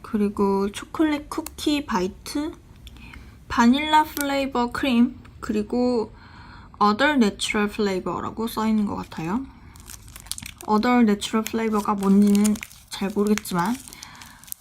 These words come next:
이것도 역시 마찬가지로 뒷부분은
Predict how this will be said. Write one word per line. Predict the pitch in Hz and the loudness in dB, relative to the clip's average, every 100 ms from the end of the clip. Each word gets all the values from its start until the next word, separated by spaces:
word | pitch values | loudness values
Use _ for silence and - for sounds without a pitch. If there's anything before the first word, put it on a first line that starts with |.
| - - - - 247 | -16 -14 -10 -8 -6
이것도 | 214 - - 247 277 269 - - - - - - - - - - - - - - - - - - - - - - - - - - - - - - - - - - - - - | -8 -8 -8 -6 -6 -10 -12 -14 -18 -18 -16 -14 -14 -18 -8 -6 -6 -10 -14 -20 -16 -10 -6 -6 -8 -8 -10 -10 -16 -16 -14 -8 -8 -10 -20 -20 -16 -14 -14 -14 -18 -18 -2
역시 | 247 240 - | -2 -2 -2
마찬가지로 | 262 208 - 269 247 240 240 269 254 214 | 0 0 0 0 0 -2 -4 -2 -4 -2
뒷부분은 | 214 - 247 247 269 311 311 311 | -6 -6 -6 -4 -4 -4 -6 -8